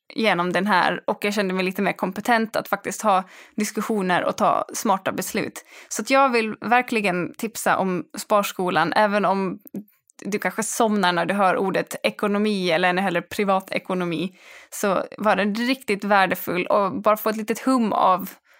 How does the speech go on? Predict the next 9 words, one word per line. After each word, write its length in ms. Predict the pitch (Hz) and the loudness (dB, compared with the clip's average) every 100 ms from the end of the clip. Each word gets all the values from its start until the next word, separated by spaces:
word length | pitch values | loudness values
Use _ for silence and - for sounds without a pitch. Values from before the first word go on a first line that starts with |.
| _ _ | _ _
hur 220 | 208 226 202 | -2 0 0
du 80 | |
kan 180 | 190 185 | -2 -6
påverka 680 | 180 196 165 165 - - - - - - - | -2 0 2 0 0 2 2 -2 -10 -16 -12
små 260 | - 311 | -2 0
saker 420 | - 185 - - - _ | 0 -2 -2 -10 -12 _
i 120 | - | -8
ditt 180 | 196 208 | -8 -8
liv. 140 | - | -10